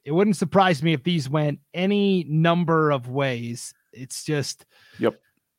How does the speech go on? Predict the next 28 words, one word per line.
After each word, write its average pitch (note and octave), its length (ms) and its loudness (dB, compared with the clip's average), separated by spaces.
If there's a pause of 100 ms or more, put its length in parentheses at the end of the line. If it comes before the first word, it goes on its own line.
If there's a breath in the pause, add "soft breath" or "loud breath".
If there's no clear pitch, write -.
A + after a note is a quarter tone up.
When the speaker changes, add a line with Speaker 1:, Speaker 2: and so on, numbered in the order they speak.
(140)
Speaker 1:
and, E3+ 400 -2
and F3 180 6
it's D3 140 4
hard. G3 200 6
Speaker 2:
Genesee's, E3+ 500 4
yeah, C3+ 180 8
Genesee F3 400 4
is E3 120 6
the D3 80 2
one D#3 140 2
seed. D3 280 0
Kamiah D3 500 2
is A#2+ 160 -4
the A2+ 140 -2
two C3+ 340 -2
coming A#2+ 360 -4
out. A#2 240 -2
Troy, C3 360 2
three, B2 680 -6
Prairie, A#2 480 -2
four. F2+ 500 -12 (1300)
Speaker 1:
And G3 160 2
there's F#3+ 200 2
just, G#3+ 220 -4
like, F3+ 280 4
there's E3+ 200 2
not G#3+ 200 0
even F3+ 400 2